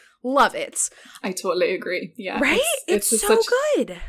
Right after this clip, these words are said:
Speaker 2: it's such a good resource. Even for, like, I'll often see job postings up there, and there's only,
Speaker 1: Mm-hmm.
Speaker 2: like, one or two comments underneath it. I'm like, "Why is no one else using this? <laughs> This is, like, it was built for people like us. This is awesome."
Speaker 1: I know. It's amazing. And so that's how I met you. And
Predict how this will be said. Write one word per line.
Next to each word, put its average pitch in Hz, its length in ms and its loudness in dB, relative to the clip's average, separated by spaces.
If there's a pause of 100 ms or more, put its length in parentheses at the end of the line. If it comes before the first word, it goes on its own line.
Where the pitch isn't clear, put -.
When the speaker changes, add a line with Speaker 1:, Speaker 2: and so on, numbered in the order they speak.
(100)
Speaker 2:
it's - 160 -10
such 233 200 2
a 233 40 0
good 202 200 -2
resource. 165 520 -6
Even 285 280 -2
for, 339 140 0
like, 294 260 0
I'll 233 140 0
often 233 300 2
see 240 180 -2
job 165 260 -2
postings 220 440 0
up 214 140 -10
there, 220 180 -2
and 220 100 2
there's 302 140 4
only, 330 140 4
Speaker 1:
Mm-hmm. 190 80 2
Speaker 2:
like, 185 200 0
one 180 160 -2
or 185 80 -4
two 196 160 -4
comments 170 420 -8
underneath 180 400 -10
it. 196 140 -6
I'm 175 120 -8
like, 160 280 -6 (440)
"Why 220 180 8
is 392 240 10
no 277 120 8
one 294 200 4
else 240 320 0
using 220 400 2
this? - 260 -2
<laughs> - 80 8
This - 180 6
is, 285 380 4
like, 233 300 6 (240)
it 262 80 2
was 247 180 4
built 311 260 8
for 220 200 2
people 202 300 -2
like 165 240 -2
us. 156 180 -4
This 214 160 -4
is 202 120 -6
awesome." 175 540 -2 (160)
Speaker 1:
I 226 140 0
know. 190 400 -4
It's 262 220 8
amazing. 208 680 -4
And 220 160 -4
so 226 460 0
that's 302 260 0
how 370 120 0
I 349 100 4
met 330 200 0
you. 226 440 4
And 226 680 -4